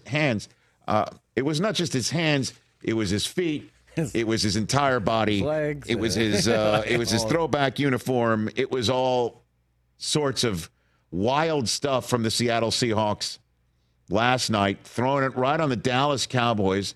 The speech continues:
Speaker 1: And when D K Metcalf was ticketed for speeding in a twenty mile an hour zone, according to the old Next Gen stats,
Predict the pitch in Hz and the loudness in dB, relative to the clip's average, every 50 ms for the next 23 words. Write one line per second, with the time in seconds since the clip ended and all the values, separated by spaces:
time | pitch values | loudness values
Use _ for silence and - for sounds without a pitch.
0 | _ _ _ _ _ _ _ _ _ _ - 113 117 117 120 117 120 127 123 110 | _ _ _ _ _ _ _ _ _ _ 0 0 2 2 2 2 0 0 -2 0
1 | - 170 202 196 180 180 175 156 156 185 196 - 131 123 113 117 113 - - - | -2 -2 -2 -2 -2 -2 0 0 -2 -4 -4 -2 -2 0 0 0 -2 -4 -10 -20
2 | _ _ _ _ _ _ _ _ _ _ _ _ _ _ _ _ _ _ _ - | _ _ _ _ _ _ _ _ _ _ _ _ _ _ _ _ _ _ _ -8
3 | 69 101 117 123 120 120 120 120 117 117 117 120 117 113 104 - - - _ - | -4 -2 0 2 2 2 2 2 2 2 2 0 0 -2 -2 -4 -6 -10 _ -4
4 | - - 202 208 - 214 185 180 139 - - 147 127 - - - - 202 214 175 | -2 -2 -2 0 -2 -2 -2 -2 -4 -2 -2 -2 -2 -2 -4 -2 -2 -2 0 0
5 | 147 123 120 113 117 - - - 165 180 185 160 151 156 160 160 156 143 127 131 | 0 0 0 0 -2 -4 -2 -4 -2 -2 0 0 0 2 2 2 2 2 2 2
6 | 143 156 151 143 120 110 95 139 143 135 113 107 - - 131 131 127 127 110 - | 2 2 2 2 2 2 0 0 0 0 0 0 -2 -2 -2 -2 -2 -2 -4 -2
7 | - 123 117 117 123 120 113 87 98 113 135 - - - - 127 123 113 - - | -2 -2 -2 0 0 -2 -2 -2 0 -2 -2 -2 -4 -4 -2 -2 -2 -2 -4 -2
8 | - 131 131 120 113 - - | -2 0 0 0 0 -2 -6